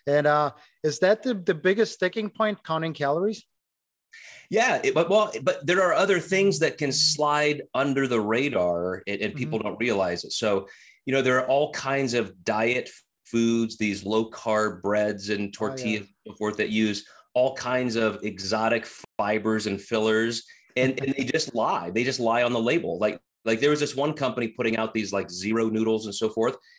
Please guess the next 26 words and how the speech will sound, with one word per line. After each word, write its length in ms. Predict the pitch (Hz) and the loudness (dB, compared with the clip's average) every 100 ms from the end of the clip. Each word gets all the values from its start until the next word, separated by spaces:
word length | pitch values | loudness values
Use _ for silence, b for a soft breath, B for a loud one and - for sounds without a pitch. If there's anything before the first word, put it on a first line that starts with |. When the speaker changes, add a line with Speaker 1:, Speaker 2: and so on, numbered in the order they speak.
| b b 120 | b b -2
Speaker 2:
And 140 | 117 | 2
they 80 | 120 | 2
would 120 | 113 | 2
say, 80 | 117 | 2
"Well, 220 | 127 131 | 2 2
it's 100 | 120 | 0
because 340 | 113 131 135 | -2 0 0
it's 140 | 120 - | 0 -2
this 180 | 110 113 | -2 -2
one 260 | 131 127 | -4 -4
part 280 | - 127 123 | -2 0 2
of 160 | 117 107 | 0 0
the 80 | |
yam, 460 | 101 117 113 117 110 | 0 0 0 0 0
and 100 | 95 | 0
we 100 | 110 | 0
don't 220 | 110 101 | 0 -4
count 300 | - 110 107 | -4 -4 0
that," 280 | 107 107 - | 0 0 -2
kind 140 | 110 110 | -4 -2
of 80 | |
like 240 | 107 98 - | 0 -2 -4
glycerol 680 | 107 110 104 104 104 104 95 | -6 -4 -2 0 2 2 0
and 140 | 95 | 0
net 120 | 107 | -2
Speaker 1:
Mm-hmm, 140 | 147 | -2